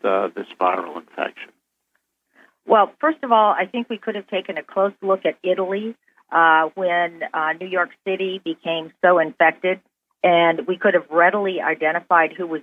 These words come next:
Speaker 2: vulnerable, uh, and, uh, taken a, a good look at, uh, the demographics of the people who did get the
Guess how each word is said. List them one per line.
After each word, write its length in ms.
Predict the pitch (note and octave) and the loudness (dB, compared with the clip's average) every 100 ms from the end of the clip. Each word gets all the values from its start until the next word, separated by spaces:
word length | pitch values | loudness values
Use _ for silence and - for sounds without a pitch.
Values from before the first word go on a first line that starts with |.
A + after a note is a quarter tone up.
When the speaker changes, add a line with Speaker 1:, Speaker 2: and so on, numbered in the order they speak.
| - | -2
Speaker 2:
vulnerable, 720 | D3+ D#3 F3 F3+ F#3 F#3 F#3+ _ _ _ _ | 0 0 0 0 4 4 0 _ _ _ _
uh, 340 | - D#3 D3+ D3+ - | 2 4 4 2 -2
and, 440 | E3 E3 D#3 D#3 - - | -4 0 0 -2 -10 -6
uh, 300 | D#3 C#3+ C#3 - - | -2 -2 -4 -6 -8
taken 280 | F3 F3+ | -6 -6
a, 160 | D#3 D3 | -6 -4
a 260 | - D#3 D3+ _ | -2 -2 -2 _
good 220 | F#3+ F#3 | -6 -4
look 320 | F3 F3+ F#3 - - | 0 0 0 -6 0
at, 320 | D3+ D3 - _ - | 2 2 0 _ -2
uh, 420 | D#3 D3+ C#3+ C#3 - _ - | 2 2 2 -2 -6 _ -6
the 80 | |
demographics 840 | E3+ F3 F3 E3+ D#3+ E3+ G3 F#3+ - | 0 0 2 2 4 4 2 -6 -6
of 100 | E3 | -6
the 80 | D3+ | -6
people 360 | - F3 E3+ | -8 -6 -6
who 160 | D#3+ D#3 | -6 -8
did 320 | - F#3 F#3+ | 0 0 0
get 260 | F#3 F#3 - | 0 0 0
the 100 | D#3+ | -8